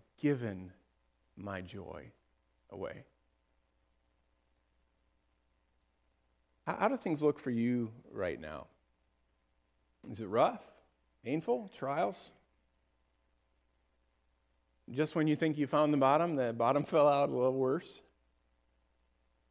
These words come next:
Are you wondering how you can go on? Maybe you're not there. If not, the, this morning is,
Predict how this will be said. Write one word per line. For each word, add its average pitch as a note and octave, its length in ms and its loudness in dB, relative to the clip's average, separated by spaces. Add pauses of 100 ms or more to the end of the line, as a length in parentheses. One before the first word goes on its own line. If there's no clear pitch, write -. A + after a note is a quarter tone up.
(200)
Are A2+ 40 -10
you A2+ 100 -6
wondering C3+ 440 2
how B2+ 460 -2 (300)
you C3 120 -10
can B2+ 160 -6
go A#2+ 140 2
on? A#2+ 340 -6
Maybe A3 200 2
you're B3+ 120 0
not F#3+ 240 0
there. B2 340 0 (360)
If D#3 160 0
not, F#3+ 320 4
the, E3 140 2 (240)
this D#3+ 260 -6
morning F#3+ 360 4
is, C#3+ 220 2